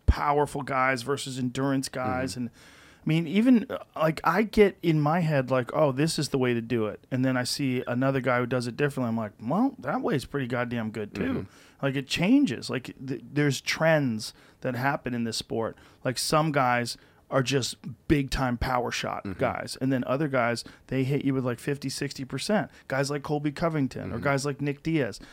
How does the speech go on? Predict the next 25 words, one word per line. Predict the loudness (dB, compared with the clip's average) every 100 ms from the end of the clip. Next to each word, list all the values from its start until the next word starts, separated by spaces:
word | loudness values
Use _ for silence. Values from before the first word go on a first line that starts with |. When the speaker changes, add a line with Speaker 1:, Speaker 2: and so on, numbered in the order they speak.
| -6
Speaker 1:
they | 2
don't | 4 6
really | 4 2
throw | 0 2 4 4
one | 2 2 2
hundred | 2 0 -2
percent | -4 -4 -2
shots. | -2 -2 -2 -8 -16 -20 -12
They | -4 -2
just | -2 -4
Speaker 2:
A |
lot |
of | -2
Speaker 1:
pepper | 0 2 2 4
you | 4
Speaker 2:
quantity, | 2 0 -4 -6
yeah. | -4
Speaker 1:
and | -2
stay | -4 0 2 2
on | 2 2 2
you. | -2 -4
Guys | -2 0 0
like | 2
Neil | 2 4
Magny, | 2 0 -2 -4 -8